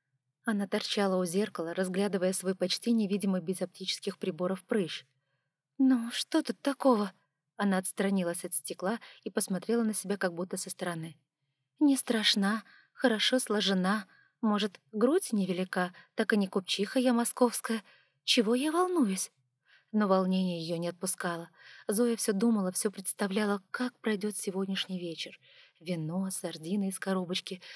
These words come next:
поцелуи. В чем же все-таки встретить Генриха?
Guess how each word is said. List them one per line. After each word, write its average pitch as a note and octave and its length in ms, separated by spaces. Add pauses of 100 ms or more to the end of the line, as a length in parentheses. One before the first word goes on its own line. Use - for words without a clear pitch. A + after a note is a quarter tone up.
(180)
поцелуи. G#3 880 (680)
В - 60
чем - 300
же A#3+ 100
все-таки C4+ 420
встретить D4 520
Генриха? A#3 600